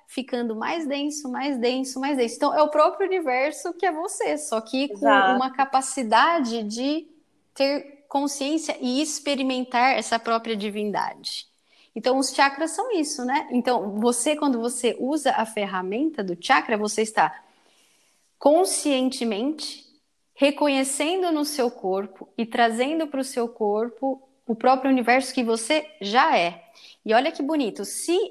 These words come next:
Speaker 1: a, o próprio, eu, o, né, se a gente sai desse, desse sutil e chega no denso, o,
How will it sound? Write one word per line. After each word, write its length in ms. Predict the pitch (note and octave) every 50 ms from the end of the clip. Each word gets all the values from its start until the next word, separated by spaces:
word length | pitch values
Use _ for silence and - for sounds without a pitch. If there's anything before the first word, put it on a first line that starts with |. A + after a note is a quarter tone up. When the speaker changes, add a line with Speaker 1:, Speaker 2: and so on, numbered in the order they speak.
| - - -
Speaker 1:
a, 200 | A#3+ A3+ - -
o 80 | A#3 A3+
próprio, 600 | A3+ - C4 C#4 D4+ E4 D#4+ - D#4+ D#4+ D4+ - - - _ _ _ _ _ _ _ _ _ _ _ _ _ -
eu, 180 | A3 G#3+ G#3+ G#3+ G#3+ - - _ _ -
o, 380 | G#3+ A3 - - - - - D#3
né, 160 | A3+ A#3 A#3+
se 120 | A#3 A#3
a 20 | G#3+
gente 300 | A#3 C#4 C#4+ D4 D#4 C#4+
sai 480 | - - - B3 G#3+ F#3+ F3+ E3+ E3+
desse, 280 | F3 G3 G3 G3 - -
desse 320 | G3+ G#3+ A3 A3 - A#3
sutil 540 | A#3 - C#4 C#4 C4+ - - A3+ G#3+ F#3+ F#3
e 80 | F#3 F3+
chega 380 | - - - B3 A3+ G#3 G3
no 100 | G3 F#3
denso, 680 | F3+ G3 B3 D#4+ G4 G#4+ G4 - - - - E3+ D#3 - _ _ _ _ _ _ _ _ - - - - - - - - - _ _
o, 560 | - D4+ F4+ F#4+ F4 B3+ F3+ E3 - - -